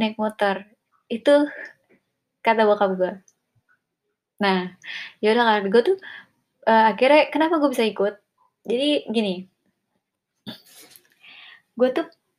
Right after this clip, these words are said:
bukan challenging diri gue justru karena, eh, gue pengen lebih ke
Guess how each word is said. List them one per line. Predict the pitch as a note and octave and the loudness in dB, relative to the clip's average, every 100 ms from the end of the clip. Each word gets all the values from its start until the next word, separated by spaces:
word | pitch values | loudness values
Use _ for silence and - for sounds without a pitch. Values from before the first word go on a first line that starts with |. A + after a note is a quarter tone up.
| _ | _
bukan | A3 G#3 A#3 B3 A3+ A3+ A3+ A3+ _ - | -8 -4 0 0 0 0 -4 -8 _ -4
challenging | A3 G#3+ G#3+ G#3 A3 | -2 0 0 0 0
diri | G#3 G#3+ A3 | 2 0 2
gue | C#4 B3 | 4 4
justru | A#3 - A3+ | 2 -4 -8
karena, | - G#3+ G#3+ C#4+ - - - - - | -6 -6 -4 -4 -6 -14 -14 -12 -6
eh, | - A3 G#3+ G#3+ G#3 | 0 2 2 0 -2
gue | G3+ C#4 | 2 2
pengen | C#4+ A3 G3 B3 E4 - - - - _ - | 2 0 0 -2 -4 -8 -20 -20 -20 _ 0
lebih | A3 G3 A3 C#4+ D4 - | 2 2 0 -2 -6 -2
ke | C4+ | 0